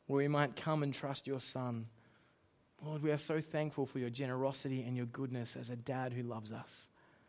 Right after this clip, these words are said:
We pray for your name's sake that more and more people in this city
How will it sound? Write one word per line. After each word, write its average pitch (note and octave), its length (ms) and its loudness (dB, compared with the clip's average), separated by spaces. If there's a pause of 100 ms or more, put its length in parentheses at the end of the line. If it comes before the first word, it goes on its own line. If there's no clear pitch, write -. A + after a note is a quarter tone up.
(840)
We D#3 160 6
pray C#3+ 360 4
for C3 140 0
your C#3 240 6
name's C#3+ 340 4
sake - 400 -6 (1300)
that B2 100 -2
more C#3 460 4
and C#3 80 2
more C3 160 2
people C#3+ 340 0
in B2+ 80 0
this B2 160 0
city D3+ 540 0